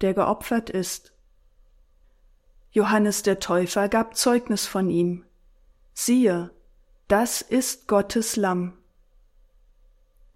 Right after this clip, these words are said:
Jesus hat herzlich verlangt, dieses Passahlamm mit den Jüngern zu essen. Nicht nur, um zu erinnern, sondern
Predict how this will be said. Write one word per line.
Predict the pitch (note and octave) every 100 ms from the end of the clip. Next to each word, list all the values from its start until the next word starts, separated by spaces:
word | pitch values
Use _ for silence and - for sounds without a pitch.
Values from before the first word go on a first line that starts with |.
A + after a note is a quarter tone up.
| _ _ _ _ _ _ _
Jesus | G#3 F#3+ F#3 A3 A3 -
hat | A3 -
herzlich | G#3+ G3+ - A3 -
verlangt, | A3 G#3+ G#3 G3 F#3+ -
dieses | G3+ G3 G3
Passahlamm | - G#3+ - G3+ G3 G3
mit | G3 G3
den | F#3
Jüngern | F3+ F#3 G#3 G#3+
zu | - -
essen. | G#3 G3 - F3+ F3+ _ _ _ _ _ _ _ _ _ _ _ -
Nicht | B3 C#4+ - G3+
nur, | G3 F#3 -
um | F#3+
zu | F#3+ F#3+
erinnern, | F3+ F3+ - G#3 A#3 F#3+ F#3 - _ _ _ _ _ _ _ -
sondern | - F3+ F3+ F3+ G3+ A3